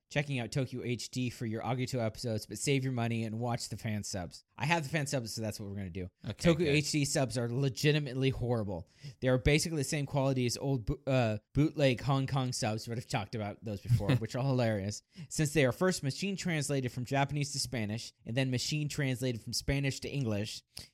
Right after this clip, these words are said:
Speaker 1: It sucks that Tokyo H D got the rights to both Agito and now Fies, especially since Shout Factory is doing such good work on bringing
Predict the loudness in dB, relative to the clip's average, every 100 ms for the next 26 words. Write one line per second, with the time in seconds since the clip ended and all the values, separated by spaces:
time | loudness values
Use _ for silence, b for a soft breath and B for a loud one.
0 | B -2 2 2 2 0 0 2 2 2
1 | 0 -2 -4 -2 -2 -2 -2 -2 -2 -4
2 | -4 -4 -4 -4 -2 0 2 0 -2 -2
3 | -4 0 2 2 0 -4 -10 _ -8 -2
4 | 2 2 2 0 0 0 0 0 0 0
5 | 0 -2 0 -4 -2 -4 -4 -6 -2 -2
6 | 0 -2 -4 -4 -8 -6 -6 -6 -8 -10